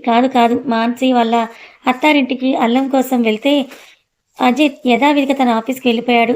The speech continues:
ఇక ఇంట్లో వాళ్ళు మిగిలిన పనుల్లో పడిపోయారు. సీతకైతే ఏం తోచడం లేదు, పిల్లల్ని చూసుకుంటూ సరిపోతుంది. తన ఆఫీస్కి వస్తా అంటే అభి ఎలా రియాక్ట్ అవుతాడు అని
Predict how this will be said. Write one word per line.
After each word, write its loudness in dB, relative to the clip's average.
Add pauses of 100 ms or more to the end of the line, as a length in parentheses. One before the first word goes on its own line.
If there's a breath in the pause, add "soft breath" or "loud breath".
ఇక -2
ఇంట్లో -2
వాళ్ళు 0
మిగిలిన -4
పనుల్లో -2
పడిపోయారు. -2 (380 loud breath)
సీతకైతే 0
ఏం 0
తోచడం -2
లేదు, -4
పిల్లల్ని -4
చూసుకుంటూ -4
సరిపోతుంది. -2 (420 loud breath)
తన 2
ఆఫీస్కి -2
వస్తా 0
అంటే 0 (440 loud breath)
అభి -2 (200)
ఎలా 2
రియాక్ట్ -2
అవుతాడు 0 (100)
అని 4